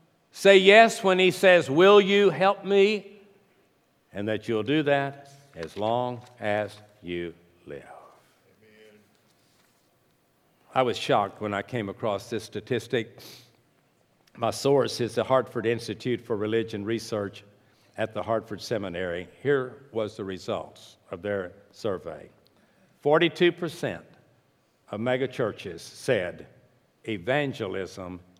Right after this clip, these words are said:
Speaker 1: is a minor activity in our congregation.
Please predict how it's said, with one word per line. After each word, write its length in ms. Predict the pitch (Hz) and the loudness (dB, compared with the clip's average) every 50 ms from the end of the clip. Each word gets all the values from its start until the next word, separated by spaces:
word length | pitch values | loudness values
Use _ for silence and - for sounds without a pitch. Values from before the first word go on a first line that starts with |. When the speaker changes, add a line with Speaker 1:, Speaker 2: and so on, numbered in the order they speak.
| _ | _
Speaker 1:
is 240 | - 113 110 107 - | -6 -6 -6 -4 -4
a 140 | 110 101 98 | -4 -6 -6
minor 760 | 90 90 92 101 110 117 107 98 92 90 87 85 85 85 80 - _ _ _ _ - | -8 -10 -8 -6 -4 -4 -4 -6 -6 -8 -8 -10 -10 -12 -14 -18 _ _ _ _ -10
activity 880 | 101 92 90 - - 123 110 90 90 - - - 90 87 85 82 82 - _ _ _ _ _ _ _ _ - | -10 -10 -10 -8 -6 -6 -6 -6 -6 -12 -12 -10 -10 -10 -10 -10 -14 -18 _ _ _ _ _ _ _ _ -12
in 120 | 98 90 | -10 -8
our 160 | 90 90 85 | -8 -8 -8
congregation. 800 | 85 - 98 90 82 85 87 82 90 82 80 - - - - - | -8 -10 -10 -10 -10 -10 -12 -12 -14 -16 -16 -16 -20 -20 -20 -20